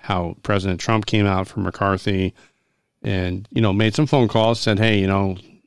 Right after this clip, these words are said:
enough already. You know, let's get, let's, let's do this." But the concessions were being made, and, and President Trump was quiet up until the point that con-, McCarthy was starting to accept all of these concessions that were coming out,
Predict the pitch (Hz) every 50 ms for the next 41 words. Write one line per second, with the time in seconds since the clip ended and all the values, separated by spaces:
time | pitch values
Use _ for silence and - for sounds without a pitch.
0 | _ _ 101 98 107 110 107 - 95 90 85 85 82 85 95 - _ _ _ _
1 | - 113 95 92 92 - - - 101 95 98 - 208 95 92 - - - - -
2 | - - 98 95 - - 113 113 98 87 - - - - - - - - - _
3 | - 127 120 - - - _ _ - 127 117 - 127 113 - 139 151 151 - 147
4 | 131 117 117 117 104 101 113 113 107 104 104 113 123 131 120 107 95 92 95 95
5 | 98 101 98 92 - 117 123 117 117 107 - 117 117 113 - 113 - - - 123
6 | 120 113 104 101 107 107 - 110 - - 117 107 104 92 - 110 107 104 104 104
7 | 104 104 - - 95 92 - - - - - - - - _ _ - - - _
8 | _ _ _ _ _ _ _ - 110 101 - 123 120 117 - 120 107 101 - -
9 | 117 107 107 104 98 98 101 - - - 160 160 147 - - 120 113 104 104 101
10 | 101 98 92 - - - - - - 127 113 104 - - 104 92 90 87 95 98
11 | 90 90 95 - - 107 92 90 82 78 73 - - -